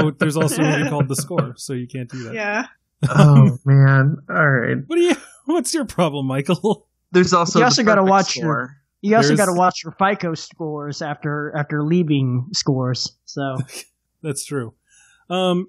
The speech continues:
Speaker 2: so very quickly, let's, let's play the does the dog die dot com game.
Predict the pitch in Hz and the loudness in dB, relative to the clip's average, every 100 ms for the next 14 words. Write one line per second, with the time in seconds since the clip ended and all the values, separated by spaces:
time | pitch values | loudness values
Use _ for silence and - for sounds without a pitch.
0 | _ - 208 269 254 - 196 175 165 175 | _ -2 0 0 -2 -2 -2 -2 -2 -2
1 | 170 - 175 - 175 160 143 147 143 135 | -4 -6 -8 -8 -8 -8 -6 -4 -4 -6
2 | 131 135 123 127 123 120 117 - 131 131 | -4 -4 -4 -6 -6 -8 -10 -10 -8 -6
3 | 127 131 131 127 | -4 -4 -4 -4